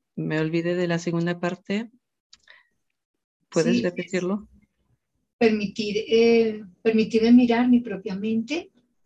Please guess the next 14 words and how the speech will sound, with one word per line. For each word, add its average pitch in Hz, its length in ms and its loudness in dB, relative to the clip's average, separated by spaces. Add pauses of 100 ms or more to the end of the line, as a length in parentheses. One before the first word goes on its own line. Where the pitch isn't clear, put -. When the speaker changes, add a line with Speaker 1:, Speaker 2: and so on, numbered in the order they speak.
(260)
Speaker 1:
Genau. 175 400 0 (560)
Diese 226 260 2
Beziehungen, 185 760 -2
wenn 170 180 -2
sie, 185 180 -2 (200)
wenn 175 240 -2
sie 175 280 -4
eine 165 200 -4
Basis 175 400 -4
von 170 160 -8
Vergebung 180 540 -4
haben, 156 440 -6
erlauben 170 560 -4
mir, 170 340 -4